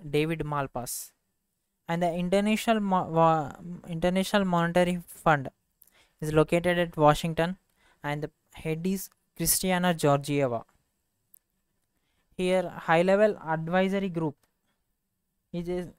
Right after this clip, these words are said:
sustainable and inclusive recovery and growth, uh, in face of the, uh, dual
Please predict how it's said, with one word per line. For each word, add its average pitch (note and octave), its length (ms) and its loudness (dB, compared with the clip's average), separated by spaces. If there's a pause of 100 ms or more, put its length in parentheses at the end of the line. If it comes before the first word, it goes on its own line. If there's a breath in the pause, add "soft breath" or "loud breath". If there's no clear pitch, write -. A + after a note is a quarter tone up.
sustainable G3+ 800 0
and E3 340 0
inclusive F#3+ 600 2
recovery F3+ 560 0
and D#3 280 -6
growth, D3 320 -4 (3250)
uh, E3+ 40 -4
in D#3+ 380 2
face F#3 300 0
of G3 200 -2
the, F#3+ 400 -2 (420)
uh, E3+ 440 -2 (680)
dual G3 440 0